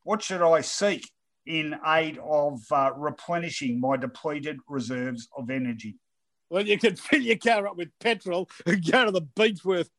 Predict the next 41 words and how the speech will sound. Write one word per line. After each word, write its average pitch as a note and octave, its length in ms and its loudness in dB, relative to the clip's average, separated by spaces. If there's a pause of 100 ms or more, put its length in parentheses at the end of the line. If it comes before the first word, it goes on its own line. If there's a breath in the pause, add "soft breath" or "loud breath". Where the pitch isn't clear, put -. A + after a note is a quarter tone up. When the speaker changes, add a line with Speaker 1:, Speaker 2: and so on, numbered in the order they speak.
(140)
Speaker 2:
or F3 180 -2 (400 soft breath)
Wixie G#3 420 2
Proof F#3 280 6 (140)
Bakery, F#3+ 560 2 (160)
but A3 140 2
that'd F4 200 4
be C#4+ 100 4
closed. A3+ 600 4 (220 soft breath)
<laughs> - 580 0 (800 soft breath)
Why C#3 260 4
don't G#3 200 4
you A3 100 0
go D#3+ 280 6
to E3+ 140 4
one E3+ 260 2
forty-four F3+ 500 -2
Bridport F#3 480 2
Street, G#3+ 260 4
Albert E3+ 300 2
Park, C#3 280 -12 (260 soft breath)
and G#3 140 0
have A#3 120 0
a C4 60 2
world-famous F3+ 720 0
hamburger? G3+ 460 0 (240 soft breath)
I'm C3+ 200 -2
not G3+ 180 2
saying A#3+ 240 2
those F#3+ 220 2
pies G#3 460 2
you E3+ 60 2
referred E3 440 2
to F3+ 100 2
weren't D#3+ 320 0
great, F#3 400 2 (440)
but F3+ 180 0
they're F#3 140 2
not G3+ 300 4 (200)
all G3 360 6
that F#3 180 4
available. E3+ 680 4